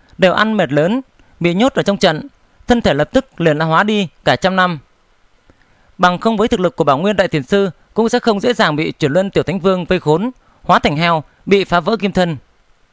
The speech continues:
Với lại, đám đệ tử Tinh Cung hợp lực tế đại Chu Thiên Tinh Đấu Đại Trận lên, những Tinh Cung nguyên thần trong trận đều hóa thành pháp tướng chân thân, thực lực cực kỳ hùng mạnh. Lực công kích mạnh đến mức có thể tạo thành tổn thương lên thân thể nhân hoàng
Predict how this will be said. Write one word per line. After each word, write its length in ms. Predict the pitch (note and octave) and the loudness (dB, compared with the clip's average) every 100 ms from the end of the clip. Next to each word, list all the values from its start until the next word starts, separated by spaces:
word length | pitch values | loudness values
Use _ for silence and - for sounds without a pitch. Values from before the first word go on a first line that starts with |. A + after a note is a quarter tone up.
| _ _ _ _ _ - | _ _ _ _ _ 0
Với 140 | D#3+ | 2
lại, 280 | A#3 F#3+ - _ _ - | 2 -2 -6 _ _ -2
đám 160 | A3 B3 | 0 0
đệ 100 | A3 | 0
tử 220 | E3+ C#3+ | 0 0
Tinh 180 | G#3+ A3 | -2 0
Cung 200 | A3+ G3+ | 0 0
hợp 180 | E3+ | 0
lực 140 | F3 D#3+ _ - | -2 -2 _ 0
tế 160 | E3+ | 2
đại 120 | A#3 F#3 | 2 0
Chu 140 | G#3 | -2
Thiên 240 | G#3 G#3 | 0 -2
Tinh 200 | G#3 G#3 | -2 -2
Đấu 100 | F#3+ | 0
Đại 120 | A3 G#3 | 0 -2
Trận 220 | D#3+ E3+ | -2 0
lên, 220 | F#3 F3 - _ _ _ - | 0 -2 -10 _ _ _ -2
những 180 | G3 A#3+ | 0 0
Tinh 180 | B3 | -2
Cung 220 | A3+ A3+ A3+ | 0 0 0
nguyên 140 | A3 | 0
thần 280 | F#3 D#3+ B2 - - | -2 -2 -4 -4 0
trong 180 | G#3+ | 0
trận 240 | G3+ F3 - - - | 0 -2 -2 -14 -2
đều 220 | F#3 F3 | 2 2
hóa 120 | E3+ | 2
thành 200 | A#3 E3+ | 0 0
pháp 180 | F3 A3+ | -2 -2
tướng 120 | G3 | -2
chân 120 | G#3+ G#3 | 0 0
thân, 260 | G3+ F#3 - _ _ _ | 0 0 -8 _ _ _
thực 140 | F#3+ | 0
lực 240 | G3 F3+ - | 0 0 0
cực 160 | G3 | 0
kỳ 80 | F#3+ | 2
hùng 180 | E3 E3 | 0 0
mạnh. 280 | D#3+ A#3 A#3 _ _ _ _ _ _ - | -2 -4 -12 _ _ _ _ _ _ -2
Lực 200 | F#3 - | 0 0
công 140 | G#3+ | 0
kích 220 | C#4+ - | 0 0
mạnh 240 | F#3 E3 F3 - | -2 -2 -6 -4
đến 160 | E3+ A3+ | 0 2
mức 100 | C4 | 2
có 80 | |
thể 160 | C4 F#3 | 2 0
tạo 160 | - D#3 | 0 0
thành 200 | E3+ C#3 | 0 0
tổn 180 | C#3+ | 0
thương 180 | B2 G#3 | 0 0
lên 240 | G#3 G3+ G3+ | 0 -2 -2
thân 180 | G#3 | -2
thể 180 | G3 D3 | 0 0
nhân 140 | C#3+ F#3+ | 0 0
hoàng 280 | F3 C3 | 0 0